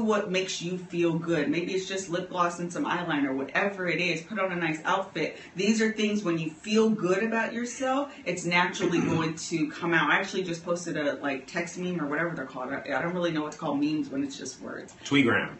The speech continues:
Speaker 1: Tweetgram. And it was saying, however
Speaker 2: Tweet.
Speaker 1: you feel, however you, whatever you feel about yourself on the inside is what manifests on the outside. And I wholeheartedly believe that, especially for women. I'm sure it's true for men,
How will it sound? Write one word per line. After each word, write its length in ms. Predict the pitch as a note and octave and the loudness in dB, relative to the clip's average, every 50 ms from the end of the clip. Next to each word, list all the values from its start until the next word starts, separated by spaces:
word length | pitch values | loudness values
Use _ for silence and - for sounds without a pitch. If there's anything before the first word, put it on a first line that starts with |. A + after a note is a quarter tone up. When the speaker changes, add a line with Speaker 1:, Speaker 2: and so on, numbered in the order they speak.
| - - | -14 -2
Speaker 1:
Tweetgram. 640 | - A#3+ A3+ - - D#3 D#3 C#3+ C3 C3 B2 C3 - - - - - - | 0 0 2 2 0 0 0 0 -2 -2 -4 -6 -8 -10 -16 -8 -2 0
And 140 | F#3 F3+ | 4 4
it 120 | E3+ E3+ E3 | 4 4 4
was 140 | E3+ E3+ E3 | 2 2 2
saying, 680 | - - F#3+ F3 F3 F3 E3+ E3+ E3 E3 D#3+ - - | 0 2 2 4 6 6 4 4 4 2 0 0 0
however 340 | - F3+ D3 C3+ B2+ - G#3 | 2 4 8 8 8 8 6
Speaker 2:
Tweet. 220 | G#3 G3+ G3 F#3+ | 4 2 2 0
Speaker 1:
you 80 | - - | -4 -8
feel, 720 | - - - F#3+ F#3+ G3 G3 G3 F#3+ F#3+ F#3+ F3+ - - - - - - - - - - | -10 -10 -8 -6 0 0 2 2 4 2 2 2 0 -2 -8 -14 -20 -20 -20 -20 -20 -12
however 360 | - - - F3+ F#3+ G3+ G#3 A3 | -8 0 4 4 4 4 4 2
you, 260 | G#3+ G3+ F3 - - - - | 0 0 -4 -6 -10 -12 -8
whatever 360 | - E3+ F#3 F#3+ G#3 G#3 A#3+ | 0 2 6 6 6 6 4
you 160 | A#3 A3 A3 G#3 | 2 2 0 0
feel 180 | - G#3+ G#3 | 0 0 2
about 220 | G#3 G3 F#3 F#3 - | 2 2 2 0 -2
yourself 260 | - - F#3 F3 F3 | -4 -4 -4 -2 0
on 60 | E3 | 0
the 100 | E3 E3 | 0 0
inside 340 | E3 E3+ - G3 F#3+ F#3+ F3 | 0 0 0 0 0 2 2
is 160 | E3+ D#3+ - | 0 -2 -2
what 200 | D#3+ D3+ C#3+ - | -4 -4 -2 -2
manifests 500 | D3+ D3+ C#3+ D#3+ - - D3 D3 - - | 0 0 0 -2 -2 -4 -4 -6 -4 -4
on 140 | C#3+ C#3 C3+ | -4 -4 -2
the 100 | C3 C3+ | -2 -2
outside. 480 | C#3+ A#2+ - - - - - - - - - - - - - - | -2 -2 -4 -8 -10 -10 -10 -10 -12 -14 -16 -18 -20 -14 -4 0
And 80 | F3 | 2
I 120 | F3 F3 D#3+ | 4 4 4
wholeheartedly 2000 | E3 - - - - G#3+ G#3 G3+ G3+ G3+ G3+ G3 G3 G3+ G3+ G3+ G3+ - - - - - - - F#3+ F3+ F3 F3 E3+ D#3+ C#3+ - - C#3+ C#3 C3 A#2+ - - - - - - | 2 -2 -8 -10 -6 0 2 4 6 6 4 4 4 2 2 0 -2 -8 -14 -20 -20 -20 -16 -6 0 2 2 2 2 2 0 -2 -2 -4 -4 -2 -4 -6 -8 -12 -18 -12 -6
believe 460 | C#3+ D3 C#3+ D3 C#3+ D3 D3+ D#3 - | -4 -2 0 2 2 2 2 -2 -4
that, 340 | F3 F#3+ G3 G#3+ G#3+ G#3 - - - - - | -4 -4 -2 -4 -4 -6 -10 -16 -20 -10 -6
especially 1300 | D#3 D#3 E3 - - - - - - - - F#3+ F#3+ F#3+ F#3 - - F3 D#3+ D3 C3+ C3 A2 - - - - - - - - - - - | -4 -4 -4 -4 -6 -6 -6 -8 -6 -2 0 0 2 2 0 -2 -4 -4 -4 -4 -4 -4 -6 -6 -8 -10 -12 -14 -18 -20 -20 -20 -14 -10
for 120 | B2+ B2+ | -8 -6
women. 400 | B2 A#2 - - - - - - - | -6 -6 -6 -8 -8 -8 -10 -6 -4
I'm 120 | D#3+ E3 | -4 -4
sure 180 | - - G3 F#3+ | -4 -2 -2 -2
it's 220 | F#3 - - - - | -4 -4 -10 -14 -14
true 200 | - - F#3 F3+ | -12 -6 -6 -6
for 180 | F3 - E3+ E3 | -4 -2 0 0
men, 420 | E3 E3 E3 E3 E3 F3 F3+ - | 2 4 4 2 2 0 -4 -6